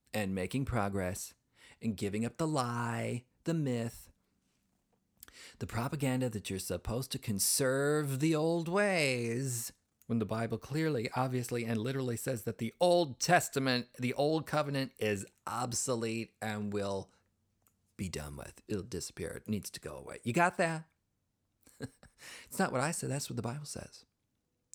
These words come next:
Would you like me to repeat it for you? I think I will. By calling this covenant new, he has made the first one obsolete, and what is obsolete and outdated will soon disappear. Hebrews eight thirteen. There, get over it.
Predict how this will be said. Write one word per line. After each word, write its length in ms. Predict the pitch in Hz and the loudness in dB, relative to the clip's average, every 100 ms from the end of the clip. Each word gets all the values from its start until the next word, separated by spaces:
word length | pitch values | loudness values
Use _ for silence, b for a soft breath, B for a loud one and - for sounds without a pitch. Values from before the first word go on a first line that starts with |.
| - 147 | -18 -10
Would 140 | 139 127 | -8 -4
you 60 | 135 | -4
like 160 | 127 | -4
me 80 | 123 | -4
to 80 | 123 | -4
repeat 320 | 123 135 143 | -6 -8 -10
it 80 | 156 | -12
for 180 | - 147 | -12 -12
you? 140 | 151 156 _ _ _ | -12 -16 _ _ _
I 60 | 104 | -4
think 260 | 90 76 73 | -4 -8 -10
I 100 | - | -10
will. 240 | - - B B B B | -10 -10 B B B B
By 140 | 160 | 4
calling 300 | 156 180 185 | 6 4 4
this 140 | 175 - | 2 2
covenant 380 | 165 151 143 | 2 2 0
new, 320 | 147 190 180 139 | 2 2 4 2
he 140 | 147 | 2
has 120 | 123 | 0
made 160 | 139 131 | 0 -2
the 80 | 120 | 0
first 280 | 127 135 | 0 0
one 140 | 120 110 | 2 2
obsolete, 580 | 104 98 117 113 151 104 | 2 2 2 2 0 0
and 160 | 104 | 2
what 140 | 101 98 | 2 2
is 120 | 95 | 2
obsolete 500 | 92 80 101 104 101 | 2 2 0 0 0
and 100 | 98 | 0
outdated 500 | 85 80 101 101 92 | -2 0 0 0 -2
will 100 | 90 | -4
soon 260 | - 117 98 | 0 0 0
disappear. 480 | 95 - 98 - | -2 -4 -4 -4
Hebrews 480 | 87 110 80 78 - 78 | -2 -2 -2 -4 -6 -6
eight 200 | 78 - | -8 -6
thirteen. 480 | 80 - 90 60 - - | -8 -6 -8 -10 -14 -14
There, 240 | 78 - - - | -14 -14 -20 -4
get 140 | 104 | -2
over 220 | 82 - | -2 -6
it. 100 | - | -8